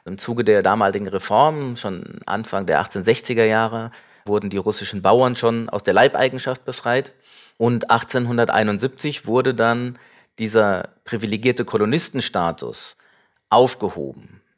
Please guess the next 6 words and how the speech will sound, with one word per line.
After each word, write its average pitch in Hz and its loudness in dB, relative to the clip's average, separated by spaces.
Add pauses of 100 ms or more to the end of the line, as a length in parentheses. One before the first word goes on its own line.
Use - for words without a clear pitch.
(120)
Nicht 131 -4
komplett, 123 2
aber 113 4
viele 139 -4
der 127 4
Privilegien 113 -2